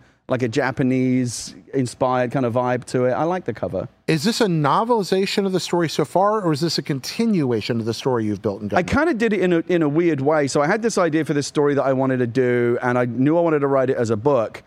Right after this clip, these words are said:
Speaker 1: and I knew I wanted to self-publish it. And I thought, well, these days, 'cause my, uh, Leah, my wife, reads a lot of audiobooks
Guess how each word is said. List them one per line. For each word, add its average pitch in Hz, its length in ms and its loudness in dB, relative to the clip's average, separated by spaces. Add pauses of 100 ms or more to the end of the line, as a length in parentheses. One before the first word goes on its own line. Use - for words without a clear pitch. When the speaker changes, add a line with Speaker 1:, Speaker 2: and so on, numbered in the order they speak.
(320)
Speaker 1:
and 135 140 2
I 139 40 0
knew 151 180 2
I 143 40 2
wanted 139 220 0
to 135 80 -2
self-publish 175 600 -2
it. - 180 -4 (300)
And 131 100 0
I 135 40 0
thought, 151 160 2
well, 156 180 2
these 180 240 -2
days, 143 160 -2
'cause 156 80 0
my, 151 140 0
uh, 151 240 0
Leah, 151 360 2
my 123 120 0
wife, 139 340 0
reads 131 420 -2
a 131 80 0
lot 139 280 0
of 123 60 -2
audiobooks 113 920 -4